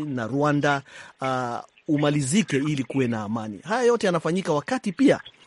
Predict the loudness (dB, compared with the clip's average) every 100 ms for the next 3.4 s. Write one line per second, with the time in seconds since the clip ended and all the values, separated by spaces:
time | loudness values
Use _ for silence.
0 | -20 -20 -8 -2 0 0 2 4 6 8
1 | 6 4 0 2 4 2 0 -4 -4 -4
2 | -2 0 2 0 0 -4 -8 -6 -2 0
3 | 0 0 -2